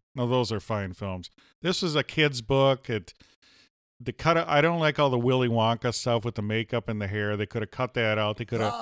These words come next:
Speaker 2: Hunger Games! <laughs>
Speaker 1: j-, just go right to the forest and shooting each other. Yeah, it wasn't
Speaker 2: So
Speaker 1: my
Speaker 2: you'd
Speaker 1: cup of
Speaker 2: prefer
Speaker 1: tea.
Speaker 2: that it was, like, a fifteen-minute movie, <laughs> and that would have
Speaker 1: Yeah.
Speaker 2: been it.
Speaker 1: No, it's just, you know, get to the,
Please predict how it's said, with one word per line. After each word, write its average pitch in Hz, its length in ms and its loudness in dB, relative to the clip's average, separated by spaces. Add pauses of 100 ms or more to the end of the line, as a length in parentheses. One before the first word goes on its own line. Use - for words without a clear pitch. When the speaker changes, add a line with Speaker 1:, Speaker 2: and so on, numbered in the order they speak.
Speaker 2:
Hunger 381 760 -2
Games! 302 640 0 (100)
<laughs> 254 120 -12
Speaker 1:
j-, - 100 -10 (640)
just - 220 0
go 170 100 4
right 151 240 6
to 170 100 -4
the 147 100 0
forest 127 580 2
and 120 200 -6
shooting 123 320 -4
each 120 180 -6
other. 110 420 -2 (1120)
Yeah, 117 220 2
it 104 100 -2 (280)
wasn't 135 260 0
Speaker 2:
So 196 40 6
Speaker 1:
my 175 80 6
Speaker 2:
you'd 185 140 4
Speaker 1:
cup 131 100 2
of 165 60 2
Speaker 2:
prefer 160 280 0
Speaker 1:
tea. 151 40 0
Speaker 2:
that 135 180 2
it 127 80 -2
was, 120 140 -6
like, 117 120 -6
a 104 220 -4
fifteen-minute 110 720 -8
movie, 110 440 -2
<laughs> - 40 -20
and 143 180 0
that 143 160 0
would 131 100 -2
have 131 100 -4
Speaker 1:
Yeah. 113 80 -4
Speaker 2:
been 113 100 -8
it. 110 120 -10
Speaker 1:
No, 220 260 2
it's 131 140 2
just, - 280 -4
you 185 140 -4
know, 165 160 4
get 143 320 -2
to 214 120 -2
the, 165 160 -4